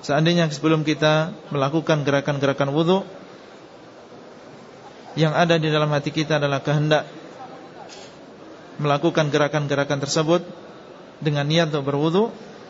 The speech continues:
maka itu sudah dinamakan berwudu.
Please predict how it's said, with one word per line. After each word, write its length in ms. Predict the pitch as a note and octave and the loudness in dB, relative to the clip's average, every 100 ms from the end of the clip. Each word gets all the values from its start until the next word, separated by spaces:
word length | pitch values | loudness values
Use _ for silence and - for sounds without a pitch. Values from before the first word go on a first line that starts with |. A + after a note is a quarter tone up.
| - - - - - - | -20 -20 -20 -20 -20 -8
maka 300 | D#3 D3+ D#3 | -2 0 0
itu 180 | D3 D#3 | 0 -2
sudah 220 | D3 D3 | 0 0
dinamakan 720 | D3 C#3 C#3 C3+ C3+ D#3+ G3 A3 - | 0 0 -2 -2 2 2 0 -6 -6
berwudu. 640 | D3 C#3 C3 B2+ B2+ A#2+ | -2 0 0 0 0 -2